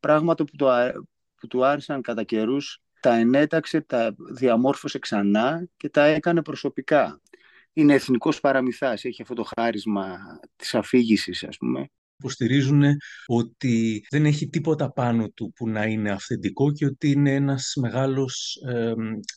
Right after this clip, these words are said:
Speaker 2: κλέφτης, ε, α-, αντιγραφέας. Τι πιστεύεις;
Speaker 1: Ε, δεν ξέρω αν αυτοί που τα λένε έχουν κάτσει να φτιάξουν ένα τραγούδι. Δηλαδή, οπωσδήποτε ο καθένας που γράφει τραγούδια,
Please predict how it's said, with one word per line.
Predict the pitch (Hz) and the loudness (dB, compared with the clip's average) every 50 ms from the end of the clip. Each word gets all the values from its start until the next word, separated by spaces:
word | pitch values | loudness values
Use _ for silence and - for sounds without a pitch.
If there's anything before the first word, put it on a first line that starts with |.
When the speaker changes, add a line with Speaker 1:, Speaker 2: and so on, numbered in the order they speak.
| _ _ | _ _
Speaker 2:
κλέφτης, | _ - 147 139 131 135 131 131 - - - - - 113 107 104 - - - - - - - _ _ _ | _ -2 0 2 2 2 0 -2 -6 -10 -10 -6 -6 -6 -4 -4 -6 -6 -8 -8 -10 -12 -14 _ _ _
ε, | 113 107 107 - - - - - - - - | -6 -4 -4 -4 -4 -6 -6 -8 -6 -4 -2
α-, | 117 117 - | -2 0 0
αντιγραφέας. | - 117 120 120 127 110 120 131 123 131 - - 160 139 120 101 92 98 95 - - - - - - _ _ - | -2 -2 0 2 2 2 2 0 0 -2 0 2 2 2 4 2 0 -2 -4 -4 -4 -4 -4 -6 -10 _ _ -6
Τι | 190 151 | -6 -4
πιστεύεις; | 139 - 120 - - 123 101 90 85 92 101 101 - - - _ _ _ _ _ _ _ _ _ _ _ _ _ _ _ _ _ | -2 -4 -4 -2 -2 -4 -4 -2 -4 -6 -8 -8 -10 -14 -18 _ _ _ _ _ _ _ _ _ _ _ _ _ _ _ _ _
Speaker 1:
Ε, | - - - - 196 202 196 196 196 196 196 196 196 190 190 180 - - - - - - - - _ _ _ _ _ _ _ _ _ _ _ _ | -6 -2 2 4 6 8 8 8 8 8 8 6 6 4 2 2 0 -6 -12 -12 -12 -12 -14 -16 _ _ _ _ _ _ _ _ _ _ _ _
δεν | - 165 151 | -2 0 2
ξέρω | 151 180 185 185 185 | 4 4 6 6 6
αν | 185 185 180 | 4 4 2
αυτοί | 170 - - 196 | 0 -2 -6 -12
που | 175 - - | -16 -2 0
τα | 175 165 | 0 2
λένε | 175 180 185 185 185 | 2 0 -2 -2 -2
έχουν | 185 185 180 - _ 185 175 | -2 -4 -4 -8 _ -10 -10
κάτσει | - - 180 175 - 180 | -4 -4 -6 -4 -4 -10
να | 165 | -10
φτιάξουν | - - 175 165 - - 175 | -6 -6 -8 -6 -6 -6 -6
ένα | 170 151 | -2 0
τραγούδι. | 165 170 175 170 190 185 147 113 101 95 | 2 2 2 2 0 -2 -4 -4 -8 -10
Δηλαδή, | 101 107 113 123 127 143 151 156 160 156 156 185 _ _ _ | -10 -10 -10 -6 -2 0 2 2 2 0 -2 -8 _ _ _
οπωσδήποτε | - 185 175 - 202 185 175 220 196 202 180 185 | -4 -2 2 2 2 4 4 4 4 4 6 6
ο | 180 | 4
καθένας | 165 - 165 - 202 196 190 - - | 6 4 2 4 4 2 2 2 -2
που | - 143 123 | -4 -2 2
γράφει | 143 147 156 - - | 2 2 2 2 0
τραγούδια, | - 135 123 117 107 120 131 123 120 120 120 127 139 139 | 0 0 0 0 0 -2 -4 -4 -4 -4 -4 -4 -6 -8